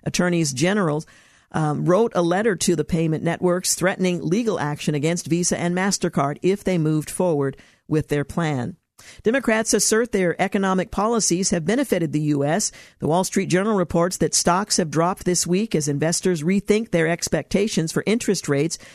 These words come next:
with many traders growing increasingly convinced that the Fed will push, uh, rates higher than previously expected and keep them there for longer. Stocks fell on Tuesday after Fed Chair Jerome Powell said the central bank is prepared to quicken the pace of interest rate increases if warranted.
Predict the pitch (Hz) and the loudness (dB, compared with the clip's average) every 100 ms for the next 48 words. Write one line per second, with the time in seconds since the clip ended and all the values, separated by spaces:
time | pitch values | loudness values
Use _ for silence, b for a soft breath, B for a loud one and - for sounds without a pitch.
0 | B - 139 185 208 - 202 180 185 151 | B -2 0 2 0 0 2 0 -2 -2
1 | 160 175 151 - 208 - 185 175 - 151 | -2 0 -2 0 0 2 0 0 0 0
2 | 165 208 190 - 156 - 175 165 165 - | 0 0 -2 -4 -2 0 0 0 -2 0
3 | 214 208 - B B B B 151 156 214 | 0 0 -6 B B B B 0 2 2
4 | 214 - 226 247 202 156 190 - 160 - | 0 -4 -2 0 2 0 -2 -4 -4 0
5 | 165 170 175 175 156 - 190 190 214 - | 2 2 2 0 0 0 0 2 0 0
6 | 175 208 - 196 - 180 170 170 160 - | 0 0 -2 -2 0 0 2 0 -4 -4
7 | 185 190 196 175 143 - B B - 165 | 0 2 0 0 -2 -4 B B -2 0
8 | 170 - 180 180 156 - 214 214 165 196 | 0 0 0 2 -2 0 0 2 2 0
9 | - 147 - - 175 165 170 170 147 151 | -2 -4 -4 -2 -2 0 0 0 0 0
10 | 175 165 190 196 180 160 B B B - | 0 0 -2 0 2 0 B B B -6
11 | 147 147 139 - 190 - 175 151 180 190 | -4 -2 0 2 2 0 0 2 0 0
12 | 160 - 156 185 180 180 - 151 - 254 | -2 0 0 2 0 0 -2 -2 0 0
13 | 233 190 160 - 233 262 - 156 165 156 | 2 0 0 0 0 0 -2 -2 -2 -2
14 | - 147 - 151 - 190 190 190 185 202 | -2 -2 -2 0 0 -2 0 -2 0 -2
15 | 202 - 170 - 143 165 170 156 - 131 | -2 -2 -2 -2 -4 0 0 -2 0 -2
16 | 107 | -4